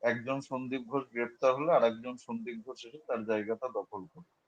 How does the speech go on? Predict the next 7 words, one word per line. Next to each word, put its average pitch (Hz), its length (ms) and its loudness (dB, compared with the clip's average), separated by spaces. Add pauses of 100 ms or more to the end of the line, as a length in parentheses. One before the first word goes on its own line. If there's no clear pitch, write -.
(1000)
কারণ 123 240 2
সন্দীপ 135 440 -4
ঘোষদের 143 380 -2
মতো 143 260 -4
লোকেরই 143 480 -2
প্রয়োজন 127 360 -2 (280)
মুখ্যমন্ত্রী, 117 720 -6